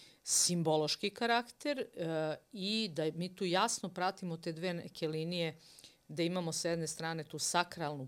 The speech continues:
posvećenu, žrtvenu, obrednu hranu, a sa druge strane pak imamo tu, e, to što nazivamo svetovnom hranom, odnosno ono što je hrana gozbe, što je hrana, što je hrana banketa.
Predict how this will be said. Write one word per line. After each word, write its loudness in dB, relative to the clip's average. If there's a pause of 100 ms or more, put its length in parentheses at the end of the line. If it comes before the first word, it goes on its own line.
posvećenu, 0
žrtvenu, -4
obrednu -2
hranu, -6 (840)
a -4
sa 0
druge 0
strane -2
pak -4
imamo -4
tu, -2 (520)
e, -2
to 2
što -2
nazivamo 0
svetovnom 2
hranom, -2
odnosno -4
ono 0
što -2
je -2
hrana -2
gozbe, 2
što -10
je -20
hrana, -8 (540)
što 2
je 6
hrana -2
banketa. 0